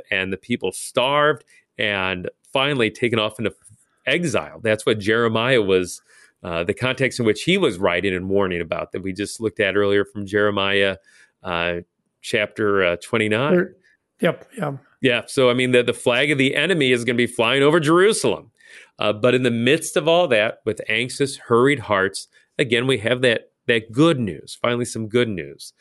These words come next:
Speaker 1: uh, that you had just read earlier, John, uh, to say to those anxious, hurried hearts, "Be strong, fear not.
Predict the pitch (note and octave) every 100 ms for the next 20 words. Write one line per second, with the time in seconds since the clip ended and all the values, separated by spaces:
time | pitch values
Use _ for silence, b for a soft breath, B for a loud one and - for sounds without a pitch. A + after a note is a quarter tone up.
0 | B B - G2+ A2+ A#2+ A2+ G#2+ A#2+ A#2
1 | - A#2 A#2 G#2 F2 D#2+ D#2 D#2 - _
2 | - F#2+ A2 - D#3 D3 A#2+ B2+ A2+ A#2+
3 | - A2 - A#2 A2 G2+ G2 G2 - -
4 | b b b G3 A3 - A#3+ C4+ C4 -
5 | A#3+ A#3+ C4 C#4